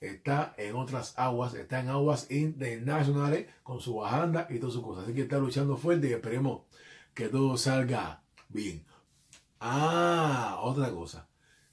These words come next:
Chocolate, en vez de preocuparse por el chulo, debería preocuparse más bien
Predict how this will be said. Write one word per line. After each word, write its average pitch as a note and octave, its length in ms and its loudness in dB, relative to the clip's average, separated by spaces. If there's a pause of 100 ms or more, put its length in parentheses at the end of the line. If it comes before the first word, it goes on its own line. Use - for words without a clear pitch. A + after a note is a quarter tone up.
Chocolate, D#3 760 6
en C#3+ 340 2
vez E3+ 320 2
de C#3+ 220 2
preocuparse C#3 720 2
por C3+ 160 0
el B2 80 -4
chulo, C#3 420 2 (340)
debería C#3 640 4
preocuparse D3+ 520 2
más C#3 180 4
bien D#3 400 4